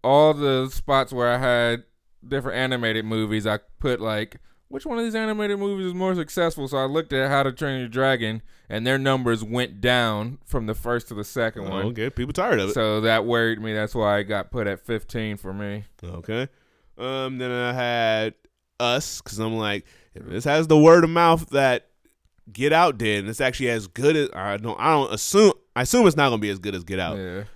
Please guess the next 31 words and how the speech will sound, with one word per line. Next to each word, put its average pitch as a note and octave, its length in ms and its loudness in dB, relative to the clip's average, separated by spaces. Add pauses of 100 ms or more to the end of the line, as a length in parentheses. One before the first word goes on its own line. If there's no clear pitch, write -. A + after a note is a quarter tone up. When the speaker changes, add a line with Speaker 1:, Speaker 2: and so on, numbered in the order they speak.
(180)
Speaker 2:
But G#2 180 0
I G#2+ 100 4
don't B2+ 160 2
know A#2+ 160 2
if A2 80 -4
people C3 220 0
gonna A2+ 340 2
recognize A#2 560 0
the G#2+ 80 -14
fact A#2+ 180 -8
that G#2+ 140 -8
Jordan A2+ 300 -2
Peele A#2+ 220 -2
did A2 160 -6
this G#2+ 140 -8
movie, A2+ 200 -2
so G#2 180 -6
his A2+ 220 -6
name A2 380 -6
Speaker 1:
Yeah. F2 60 -12
Speaker 2:
being G#2+ 220 -6
over G#2+ 280 -2
it, G#2 140 -4
if F2 220 -8
that's G#2+ 200 -2
gonna G2 320 -4
force A2 280 -2
people G#2 180 -8
to - 40 -12
come G2 260 -6
out, A2+ 340 -2